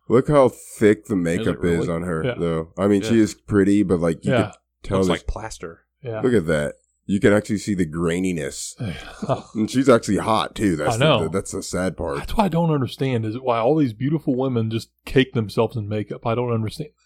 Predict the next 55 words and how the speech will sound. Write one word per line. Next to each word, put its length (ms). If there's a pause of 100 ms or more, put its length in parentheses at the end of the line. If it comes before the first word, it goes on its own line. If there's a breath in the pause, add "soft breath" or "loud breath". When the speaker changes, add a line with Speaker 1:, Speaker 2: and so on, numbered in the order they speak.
(120)
Speaker 1:
Gosh, 540
you 140
can, 140
Speaker 3:
It's 120
like 100
Speaker 1:
you, 220 (140)
that 220
is, 320
that 180
is 140
Speaker 2:
She 160
Speaker 1:
Betty 120
Speaker 2:
definitely 180
Speaker 1:
Crocker 200 (120)
Speaker 2:
did 80
in 100
this 160
Speaker 1:
Supreme. 320
Speaker 2:
movie. 220 (760 loud breath)
Speaker 4:
Uh, 280
we 100
get 280
a, 300
a 120
scene 360
of 120
the 120
old 260
man 500 (200)
with 200
narration 540
again. 360 (140)
Speaker 3:
Oh, 360 (180)
good. 100
Speaker 4:
Leaving 220
his 160
house 640
the 120
next 260
morning. 540
He, 280 (120)
I'm 160
assuming 520
the 60
next 240
morning, 400 (300)
he's 240
upset. 560
He's 240
sad 320
because 240
he 80
misses 360
his 120
wife. 520